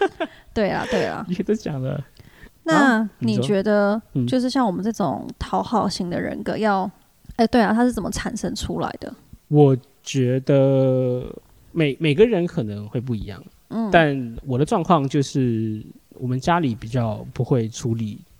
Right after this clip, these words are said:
Speaker 2: 冲突这件事情，就是我们会避免冲突，所以就会觉得避免冲突，然后我又没有，不是那种很强势的个性，就变成说我会去退让，因为我是比较弱势的个性。
Speaker 1: 嗯，我觉得我跟你很像，就是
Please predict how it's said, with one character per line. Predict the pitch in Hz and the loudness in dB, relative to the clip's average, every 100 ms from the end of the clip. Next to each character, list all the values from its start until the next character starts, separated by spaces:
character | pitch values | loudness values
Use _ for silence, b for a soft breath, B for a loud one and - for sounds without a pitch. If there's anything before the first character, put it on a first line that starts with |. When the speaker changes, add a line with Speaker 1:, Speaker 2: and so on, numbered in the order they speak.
| - | -12
Speaker 2:
冲 | - 117 | -4 -4
突 | 120 - - | -4 -10 -12
这 | - | -14
件 | |
事 | - - | -16 -16
情， | - - - - - - | -18 -20 -20 -20 -18 -6
就 | |
是 | 143 | 0
我 | 139 | 2
们 | 117 | 2
会 | |
避 | - 143 | 2 0
免 | 110 | 0
冲 | 117 | -6
突， | 120 120 | -8 -10
所 | 120 123 | -6 -4
以 | |
就 | 120 | 0
会 | 123 | -2
觉 | 113 | -2
得 | 107 117 - b b b | -10 -16 -20 b b b
避 | 180 | 2
免 | 147 | 4
冲 | 147 151 | 2 2
突， | 143 117 | 2 2
然 | 113 | 2
后 | 135 | 0
我 | 113 | 0
又 | 135 | 0
没 | 127 | 0
有， | 120 104 _ _ - | -2 -6 _ _ -4
不 | 143 | 0
是 | 165 | 2
那 | |
种 | 135 | 0
很 | 123 | -2
强 | 107 131 110 | -2 -2 -2
势 | - | -2
的 | 110 | -4
个 | 120 107 | -2 -6
性， | - 101 - B B B B B | -6 -10 -12 B B B B B
就 | - | -4
变 | 127 | -2
成 | 107 | -2
说 | 110 | -4
我 | 104 | -8
会 | 90 - | -10 -14
去 | - 117 104 - - - - - - | -14 -14 -16 -20 -20 -20 -20 -20 -10
退 | - | -6
让， | 101 104 139 | -6 -8 -12
因 | - 120 | -6 -6
为 | |
我 | 101 | -6
是 | - 110 | -14 -14
比 | - | -12
较 | 101 | -12
弱 | 104 | -12
势 | 95 - | -14 -18
的 | |
个 | 135 - | -18 -18
性。 | - - - | -18 -18 -2
Speaker 1:
嗯， | 233 233 190 202 _ _ | 0 2 -2 -10 _ _
我 | 214 | -4
觉 | 208 208 | 0 0
得 | 226 247 | 0 0
我 | 247 | 0
跟 | 190 208 | 0 2
你 | 208 | 2
很 | 208 | 0
像， | 220 214 - | -2 -4 -4
就 | - 226 | -2 -2
是 | 214 233 | 0 0